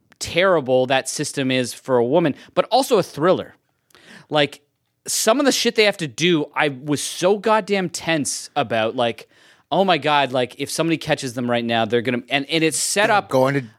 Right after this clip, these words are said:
Speaker 2: jail. Like,
Speaker 1: they're
Speaker 2: I
Speaker 1: going to jail and they're fucked. They're, they're fucked for a long
Speaker 2: Yeah.
Speaker 1: time. And the things they have to do to accomplish it, really great. Um, I think I'm gonna give it, I've been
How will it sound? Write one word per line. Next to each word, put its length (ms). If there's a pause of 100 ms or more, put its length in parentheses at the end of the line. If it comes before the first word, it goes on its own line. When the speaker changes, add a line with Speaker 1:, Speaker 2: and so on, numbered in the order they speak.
(100)
Speaker 2:
jail. 400 (100)
Like, 180
Speaker 1:
they're 120
Speaker 2:
I 40
Speaker 1:
going 200
to 80
jail 260
and 140
they're 120
fucked. 480
They're, 180
they're 220
fucked 260
for 160
a 80
long 400
Speaker 2:
Yeah. 80
Speaker 1:
time. 440 (120)
And 240 (180)
the 80
things 300
they 60
have 140
to 80
do 380
to 120
accomplish 600
it, 220 (880)
really 300
great. 400 (100)
Um, 560 (880)
I 140
think 240
I'm 100
gonna 160
give 280
it, 300 (1080)
I've 80
been 240